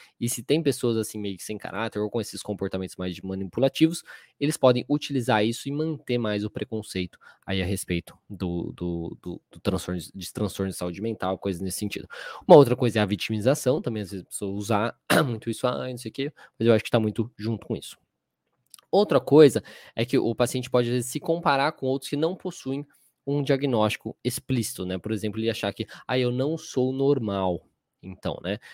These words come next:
Então ele fica, "Ah, eu não sou normal, significa que eu não sou normal, ah, então eu tenho um problema, ah, não sei o quê." Isso também causa em mais angústia, mais tristeza e tudo mais, né?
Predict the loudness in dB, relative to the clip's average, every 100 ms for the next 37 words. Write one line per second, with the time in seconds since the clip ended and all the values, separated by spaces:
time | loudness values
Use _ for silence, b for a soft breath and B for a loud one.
0 | B -14 -12 -6 -4 -2 -4 -6 -10 -12
1 | -8 -4 -2 -2 -4 -6 B B -14 -6
2 | -4 -4 -6 -8 -6 -4 2 2 4 4
3 | 2 0 -2 0 -2 -2 -2 2 2 2
4 | -2 -6 B B 0 0 0 0 -2 _
5 | 0 0 0 -2 0 0 2 4 6 4
6 | 2 0 -2 -2 -2 -8 _ _ 0 2
7 | 2 0 0 -4 -6 -12 _ -6 -6 -6
8 | -8 -4 -2 -2 -4 -6 -6 -4 -4 -4
9 | -8 -12 -10